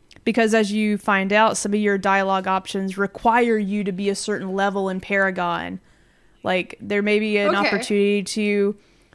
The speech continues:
Speaker 1: save a situation, but if you haven't done or haven't made enough Paragon options, you may not be able to do that.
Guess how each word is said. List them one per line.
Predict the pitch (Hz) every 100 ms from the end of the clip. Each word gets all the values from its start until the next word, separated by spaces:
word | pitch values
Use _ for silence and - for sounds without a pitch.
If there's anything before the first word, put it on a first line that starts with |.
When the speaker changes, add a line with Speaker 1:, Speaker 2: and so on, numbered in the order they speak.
| _
Speaker 1:
save | - 240 233 247
a | 240
situation, | 233 254 - 233 226 240 - 269 269 269 - _ _ _ _
but | 214
if | 208 202
you | 240 247
haven't | 220 233 226 190 190
done | 196 202 214 214 208
or | 208
haven't | 202 220 226
made | 202 202
enough | 202 196 190
Paragon | - 202 208 208 196 196 190 185 185 - _
options, | 180 190 - - 294 302 320 - - _ _ _
you | 220 214
may | 226
not | 220 208
be | 190
able | 208
to | 190
do | 170 202 196
that. | 180 156 -